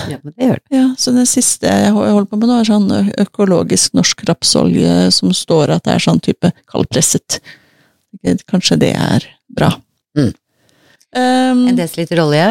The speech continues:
Speaker 2: Ja. Og så er det en teskje sennep. Og så er det en teskje eddik. Og da blander vi først,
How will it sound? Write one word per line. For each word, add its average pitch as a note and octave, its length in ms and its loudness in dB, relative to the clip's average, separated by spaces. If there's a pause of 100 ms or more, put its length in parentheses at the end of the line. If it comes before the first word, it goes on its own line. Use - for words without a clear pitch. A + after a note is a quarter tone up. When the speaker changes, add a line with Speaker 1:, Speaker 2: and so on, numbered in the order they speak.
Speaker 2:
Ja. A3+ 200 2 (1300)
Og B3 120 4
så A#3 320 0
er G3+ 240 0
det G3+ 160 2 (720)
en A3 220 0
teskje G3 600 0 (720)
sennep. C4+ 500 0 (840)
Og C#4+ 100 -6
så C#4 280 0
er C4 280 0
det D4 220 0 (160)
en B3+ 340 2 (1120)
teskje C4 320 2 (180)
eddik. - 440 -4 (1900)
Og A3+ 80 -2
da A3+ 80 0
blander A3 300 2
vi - 20 -16
først, - 460 -6